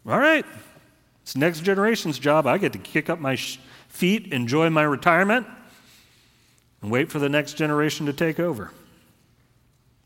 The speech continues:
He might have said, "Okay, well, the, the temple is Solomon's responsibility. In my generation, we're here in the tabernacle, so I'm gonna make the tabernacle really nice.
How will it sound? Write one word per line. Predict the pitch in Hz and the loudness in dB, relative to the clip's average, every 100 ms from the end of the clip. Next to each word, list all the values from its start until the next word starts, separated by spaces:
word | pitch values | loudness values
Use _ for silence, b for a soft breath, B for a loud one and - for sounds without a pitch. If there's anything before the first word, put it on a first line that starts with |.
| _ _ - B B B B B - | _ _ -20 B B B B B -6
He | 175 | 0
might | 214 | 2
have | 165 | 2
said, | 175 135 - | 2 -2 0
"Okay, | 147 175 143 | -2 2 0
well, | 156 113 139 196 - b b b b b b b b _ _ | 2 0 0 -4 -16 b b b b b b b b _ _
the, | - 101 | -14 -12
the | 107 107 | -10 -10
temple | - 165 151 135 | -4 -4 0 -2
is | 107 | -2
Solomon's | - 165 165 147 127 107 | -2 -2 0 0 -2 -4
responsibility. | 113 - - 127 117 110 113 123 202 - B B B B B B B | -6 -6 -4 -4 -4 -4 -2 0 -2 -4 B B B B B B B
In | 127 113 | -4 0
my | 147 | 2
generation, | 185 147 139 139 170 165 | 2 0 0 -2 -2 -4
we're | 131 | -2
here | 131 156 | -2 -2
in | 139 | -2
the | |
tabernacle, | - 160 160 127 123 127 147 | -2 -2 -2 -2 -2 -4 -6
so | - 131 | -4 -2
I'm | 170 | -2
gonna | 330 | -2
make | 220 135 | 0 -2
the | 107 | -4
tabernacle | - 151 220 170 127 120 110 | -2 0 2 2 0 0 -2
really | 107 104 101 | -2 -2 -2
nice. | 92 85 - | -6 -10 -16